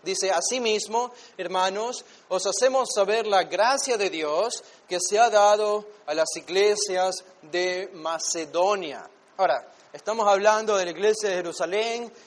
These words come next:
que está pobre, la iglesia de Corinto, que debía dar esta ofrenda, y Pablo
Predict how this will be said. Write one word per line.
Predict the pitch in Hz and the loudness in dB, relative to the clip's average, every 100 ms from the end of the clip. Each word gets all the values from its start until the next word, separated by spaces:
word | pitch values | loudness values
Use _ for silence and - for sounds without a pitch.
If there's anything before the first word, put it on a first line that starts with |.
| _ | _
que | 175 | -10
está | 156 185 170 | 0 2 4
pobre, | 226 233 220 220 214 - - | 6 6 4 -2 -4 -14 -10
la | 160 | -4
iglesia | 170 214 214 185 | 2 2 2 0
de | 170 | 0
Corinto, | 175 220 226 220 | -2 -2 -2 -2
que | 196 | -2
debía | 180 185 220 | -2 0 2
dar | 208 | 0
esta | 190 220 | -2 -4
ofrenda, | 220 226 226 226 226 - - | -2 -4 0 0 0 -4 -14
y | |
Pablo | 160 220 233 226 | 4 6 6 2